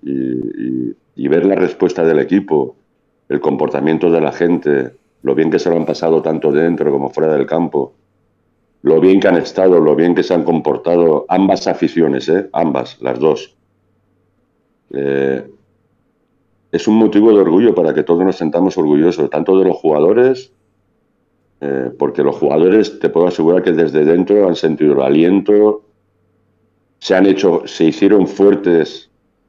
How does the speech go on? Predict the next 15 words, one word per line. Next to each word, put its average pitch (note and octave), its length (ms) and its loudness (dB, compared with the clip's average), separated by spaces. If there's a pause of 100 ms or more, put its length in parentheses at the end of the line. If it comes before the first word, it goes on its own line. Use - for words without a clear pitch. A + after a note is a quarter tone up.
(180)
a C#2+ 80 -2
base F2 300 0
de F2 140 4
ese, D#2+ 560 0 (220)
de - 120 -2
ese F2+ 160 0
empuje F2 400 0
que E2 100 2
tenían E2 320 0
desde D#2+ 220 0
la C#2+ 140 0
grada. F2+ 400 0 (140)
Eso - 260 -2
lo D#2+ 160 2
sé, F2+ 320 0